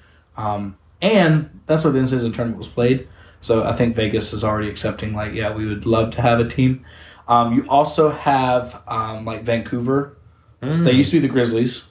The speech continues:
Speaker 2: Mm-hmm.
Speaker 1: before they went down to Memphis. Uh, and Montreal, they're interested. Mexico City. Um,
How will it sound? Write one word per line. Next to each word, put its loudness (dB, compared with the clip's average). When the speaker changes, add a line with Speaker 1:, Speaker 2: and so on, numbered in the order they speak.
Speaker 2:
Mm-hmm. -10
Speaker 1:
before 2
they 2
went -2
down -2
to -4
Memphis. -6
Uh, 0
and 2
Montreal, 0
they're 0
interested. -4
Mexico 0
City. 2
Um, 0